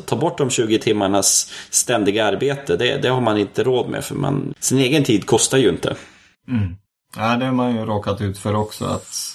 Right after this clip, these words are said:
Speaker 2: ja, men om vi lägger en timme eller två timmar på att fixa den här grejen som ni gör så ofta och, och automatiserar det, så sparar ni ju tid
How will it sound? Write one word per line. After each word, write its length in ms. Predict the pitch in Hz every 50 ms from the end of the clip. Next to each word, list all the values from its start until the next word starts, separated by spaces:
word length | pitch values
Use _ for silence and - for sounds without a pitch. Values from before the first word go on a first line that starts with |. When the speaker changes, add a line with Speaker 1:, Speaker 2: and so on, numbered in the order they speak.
| - - - - - - - - - - - -
Speaker 2:
ja, 60 | 107
men 220 | 107 107 110 110 104
om 220 | - - 123 127
vi 140 | 131 151 156
lägger 560 | 143 127 127 113 104 101 110 107 104 101 98 - - _
en 280 | - 120 117 107 104 101
timme 420 | - 104 98 95 95 98 110 113
eller 260 | 104 95 92 95 95 92
två 260 | - - 120 113 107
timmar 340 | - - 101 95 92 92 85
på 180 | - - 101
att 80 | 95 -
fixa 680 | - 113 107 - - - - 131 120 110 107 - -
den 220 | - - 104 104
här 240 | 98 101 135 147 131
grejen 280 | 107 101 95 95 95 92
som 260 | - - 104 98 95
ni 360 | 101 113 117 113 110 104 95
gör 360 | 92 98 98 92 95 95 90
så 360 | 92 - - 101 95 92 92 - - 113
ofta 520 | 104 - - - - - 139 131 117 107 101 - _ _ _ _ _ _ _ _ _ _ _ _ _ _ _
och, 240 | 123 113 113 - 110
och 120 | 110 107
automatiserar 1000 | 104 107 104 104 - 110 113 110 110 - 113 - - 165 247 - 123 101 87 78
det, 200 | 69 65 71 80 98 101 - _
så 200 | _ - - 135
sparar 760 | 135 - - - _ _ - 202 151 123 110 110 120 - 269 254
ni 100 | 135 120
ju 160 | 117 113 104
tid 400 | 107 - 101 92 87 92 95